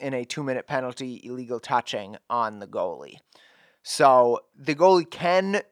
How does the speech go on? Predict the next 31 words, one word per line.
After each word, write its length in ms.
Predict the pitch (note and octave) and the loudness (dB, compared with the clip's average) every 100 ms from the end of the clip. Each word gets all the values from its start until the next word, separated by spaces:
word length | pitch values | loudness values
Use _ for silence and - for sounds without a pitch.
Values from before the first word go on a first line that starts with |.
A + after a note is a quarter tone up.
| _ - | _ -2
touch 240 | E3+ - | -2 -2
the 60 | - | 0
puck 220 | F3 D#3+ | 0 0
in 80 | D#3+ | -2
the 60 | |
trapezoid 580 | D3+ E3+ D#3+ D#3+ D#3 D#3+ | 0 4 4 2 0 0
if 100 | D3 | 0
he's 140 | D3 B2+ | -8 -12
still 280 | - D3+ C#3+ | -6 -4 -4
in 80 | |
his 160 | C#3+ B2 | -6 -8
little 200 | C#3 C#3 | -6 -6
blue 240 | B2+ C3 A#2+ | -6 -8 -8
crease 440 | - C#3 D#3 - | -8 -8 -8 -10
that's 180 | B2+ - | -12 -14
in 120 | A#2 | -12
front 260 | - C#3+ D3+ | 0 0 2
of 60 | |
the 80 | D#3+ | 0
net. 260 | E3 F#3 - _ _ - | 0 0 -4 _ _ -6
Otherwise, 400 | C#3 D3+ D3 C3 | 0 4 4 2
if 100 | - | -8
the 120 | B2+ | -10
puck 340 | - D3 - - | 2 2 2 -4
is 180 | B2 A#2 | -12 -2
outside 420 | C3+ C#3 - C3+ B2+ | 2 2 2 0 0
of 80 | |
the 60 | A2+ | -4
trapezoid, 640 | - C3 B2 A#2+ B2 A#2+ A#2+ - | -2 -2 -2 -6 -4 -4 -6 -12
the 120 | B2+ | -8
goalie 500 | B2 A#2+ A#2+ A#2 | -2 -2 -2 -6